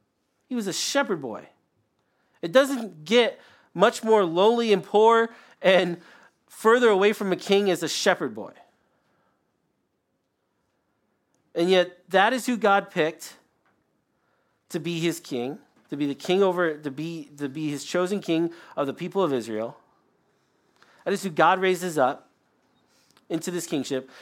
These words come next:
And then ultimately, because of his heart, because his heart is still focused on God and wanting to please God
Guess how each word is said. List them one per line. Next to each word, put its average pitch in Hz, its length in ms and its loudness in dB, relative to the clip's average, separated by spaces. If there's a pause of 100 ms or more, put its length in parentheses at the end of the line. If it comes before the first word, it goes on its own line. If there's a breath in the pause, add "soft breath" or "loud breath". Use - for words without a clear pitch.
(160 loud breath)
And 151 120 0
then 151 80 2 (100)
ultimately, 170 460 2
because 165 360 -2
of 196 80 -6
his 196 140 -6
heart, 180 300 2
because 170 240 -8
his 156 120 -8
heart 185 160 4
is 165 80 -6
still 208 240 0
focused 185 400 -4
on 185 120 2
God 160 260 2
and 156 100 -4
wanting 165 200 2
to 160 80 -4
please 180 340 -8
God 156 320 2